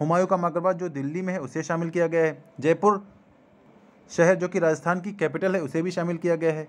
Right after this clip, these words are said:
और काकतीय मंदिर जो तेलंगाना में है, रामप्पा मंदिर भी उसे कहते हैं, उसको भी इंक्लूड किया गया है, और खजुराहो टेम्पल बहुत ज़्यादा इंपॉर्टेंट, बहुत ज़्यादा पूछा जाता है, और बोधगया में महाबोधि मंदिर परिसर इसे भी शामिल किया गया है,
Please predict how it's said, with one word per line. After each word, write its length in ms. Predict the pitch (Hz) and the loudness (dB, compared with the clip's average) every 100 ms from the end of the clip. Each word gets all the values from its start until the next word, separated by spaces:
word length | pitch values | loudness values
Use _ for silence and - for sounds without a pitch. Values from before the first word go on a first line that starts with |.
| - - - - | -16 -20 -20 0
और 100 | 147 | 2
काकतीय 500 | 147 165 170 190 202 175 | 4 2 0 -4 -2 0
मंदिर 360 | 151 160 190 | 0 0 0
जो 140 | 160 170 | 0 -2
तेलंगाना 540 | 165 156 151 156 180 | 0 0 2 2 2
में 100 | 185 | 0
है, 120 | 175 170 | 0 0
रामप्पा 440 | 147 147 143 175 | 0 0 0 -2
मंदिर 260 | 170 165 170 | -2 -4 -4
भी 100 | 170 | -4
उसे 160 | 170 | -2
कहते 260 | 170 160 160 | -2 -2 -2
हैं, 240 | 147 139 - _ - - | -6 -8 -16 _ -16 -12
उसको 220 | 135 190 | 0 2
भी 100 | 190 | 4
इंक्लूड 320 | 160 180 180 | 2 2 0
किया 180 | 175 180 | 4 4
गया 180 | 170 165 | 4 0
है, 140 | 151 - - - | -2 -12 -10 -6
और 120 | 156 | -4
खजुराहो 440 | 160 143 151 156 190 | -2 2 4 4 2
टेम्पल 440 | 190 180 185 175 175 _ _ _ _ | 0 2 2 2 -8 _ _ _ _
बहुत 200 | 135 170 | 2 4
ज़्यादा 200 | 175 180 | 4 4
इंपॉर्टेंट, 400 | 180 170 170 175 | 2 2 0 0
बहुत 160 | 147 165 | -6 -4
ज़्यादा 180 | 175 170 | -2 -2
पूछा 280 | 165 160 165 | -2 -4 -4
जाता 260 | 165 165 | -2 -2
है, 160 | 156 147 - _ _ - - - - | -4 -8 -18 _ _ -20 -20 -18 0
और 100 | 170 | 0
बोधगया 540 | 143 170 202 175 185 196 | 4 4 4 4 4 4
में 220 | 196 214 208 _ _ _ 139 | 0 -10 -12 _ _ _ -2
महाबोधि 500 | 143 165 170 185 202 | 0 0 -2 -4 -4
मंदिर 340 | 139 147 175 | -4 -2 -2
परिसर 340 | 180 165 175 151 | 0 0 0 0
इसे 200 | 143 160 | -2 -4
भी 60 | |
शामिल 300 | 165 165 175 | -2 -2 -2
किया 180 | 165 170 | 0 2
गया 200 | 165 165 | 4 2
है, 140 | 156 | 0